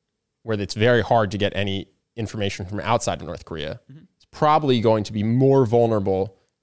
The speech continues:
Speaker 1: to propaganda that is far from accurate compared to a country where you are getting information that is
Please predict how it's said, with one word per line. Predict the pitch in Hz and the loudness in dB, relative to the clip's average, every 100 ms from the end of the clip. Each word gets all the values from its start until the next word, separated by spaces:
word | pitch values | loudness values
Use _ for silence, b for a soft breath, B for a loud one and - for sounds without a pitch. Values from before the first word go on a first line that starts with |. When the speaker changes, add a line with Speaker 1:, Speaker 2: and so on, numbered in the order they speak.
| _ | _
Speaker 1:
to | 117 104 | -4 -4
propaganda | 92 110 113 104 104 101 | 0 0 0 -2 -2 -2
that | 98 98 | -2 -2
is | 95 95 - _ _ _ _ _ _ _ _ _ _ _ _ _ | -4 -8 -12 _ _ _ _ _ _ _ _ _ _ _ _ _
far | 143 143 139 | 2 4 4
from | - 117 | 0 -4
accurate | 90 107 - 58 - | -2 -4 -4 -10 -8
compared | - 110 113 104 - | -8 -4 -2 -2 -4
to | 104 98 | -6 -6
a | |
country | 90 113 104 - 92 | -6 -8 -6 -6 -6
where | 95 95 95 92 _ _ _ _ _ _ _ _ _ | -4 -2 -2 -6 _ _ _ _ _ _ _ _ _
you | 117 123 127 | -2 2 4
are | 120 | 4
getting | 113 110 110 | 2 2 0
information | 104 107 104 - 95 95 _ | -4 -4 -4 -4 -6 -8 _
that | - 98 98 | -6 -4 -4
is | 101 98 95 - - | -6 -6 -6 -8 -10